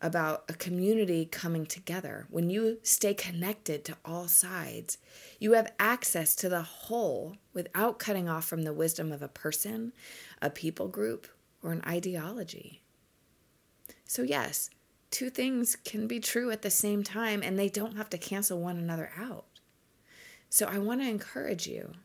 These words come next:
that if, if you feel divided internally because you see different perspectives, that's okay. You can be right where you're at. And you don't need to rush anywhere else or feel the need to make a decision right now.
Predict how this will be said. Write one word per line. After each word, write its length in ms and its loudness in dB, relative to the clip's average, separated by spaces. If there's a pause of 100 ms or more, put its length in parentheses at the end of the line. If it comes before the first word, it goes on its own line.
(580)
that 140 8
if, 180 4 (140)
if 160 2
you 120 0
feel 180 0
divided 680 2
internally 640 -2
because 420 2 (320)
you 120 0
see 180 6
different 320 2
perspectives, 720 0
that's 280 2
okay. 560 0 (560)
You 160 0
can 140 2
be 140 2
right 280 4
where 100 4
you're 220 0
at. 300 0 (520)
And 120 0
you 100 8
don't 160 2
need 200 2
to 80 2
rush 360 2
anywhere 420 2
else 400 -2
or 360 0 (320)
feel 320 4
the 100 4
need 280 2
to 140 4
make 300 4
a 40 2
decision 640 4
right 280 -6
now. 240 -8